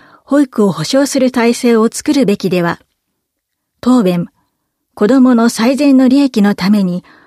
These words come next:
保育体制の充実が必要であり、保育士の配置基準などの見直しについて、国に引き続き要望します。この他の質問。ユピアスの営業停止。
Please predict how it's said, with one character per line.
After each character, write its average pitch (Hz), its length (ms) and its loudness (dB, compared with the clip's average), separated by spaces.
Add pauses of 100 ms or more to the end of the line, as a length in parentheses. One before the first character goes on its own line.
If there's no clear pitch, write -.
(280)
保 226 140 -2
育 - 200 -4
体 302 220 -2
制 240 200 0
の 196 120 0
充 190 200 0
実 220 280 -2
が 208 80 0
必 - 260 -4
要 240 160 2
で 214 140 0
あ 214 120 -2
り、 170 200 -6 (560)
保 254 120 0
育 285 160 -2
士 - 200 -4
の 208 160 2
配 220 240 -4
置 - 180 -12
基 277 140 -4
準 262 180 2
な 208 140 2
ど 190 100 2
の 185 140 -2
見 175 80 -2
直 220 180 2
し 240 160 -2
に 220 140 2
つ 240 120 -2
い 214 120 0
て、 180 220 -6 (380)
国 226 280 2
に 226 120 4
引 220 60 2
き - 240 -6
続 277 220 -2
き 247 140 0
要 220 180 2
望 214 160 0
し 214 160 0
ま 208 100 2
す。 - 160 -12 (1800)
こ 226 140 0
の 277 100 2
他 277 240 -2
の 202 140 0
質 - 240 -4
問。 196 320 0 (1120)
ユ 233 140 -2
ピ 277 180 -2
ア 269 120 -2
ス - 120 -2
の 202 160 2
営 202 200 2
業 247 240 2
停 220 180 0
止。 196 320 -4